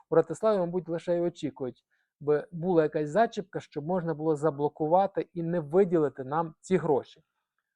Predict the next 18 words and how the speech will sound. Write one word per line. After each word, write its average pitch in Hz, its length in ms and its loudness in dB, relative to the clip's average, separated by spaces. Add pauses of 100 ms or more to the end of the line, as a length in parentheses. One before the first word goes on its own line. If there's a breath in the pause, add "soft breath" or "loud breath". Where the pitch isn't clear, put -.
(120)
Можливо, 285 300 4
сьогоднішня 226 600 4
розмова 190 400 4
нашого 170 280 2
президента 175 460 -2
Володимира 175 480 4
Зеленського 151 640 0
із 147 280 -8
Де 156 140 0
Вебером 185 420 2 (300)
якось 165 300 -4
на 156 80 -4
нього 175 240 0
вплинула. 143 640 -2
Ну, 196 180 -4 (280)
побачимо 165 520 4
вже 165 160 0
скоро. 123 400 -2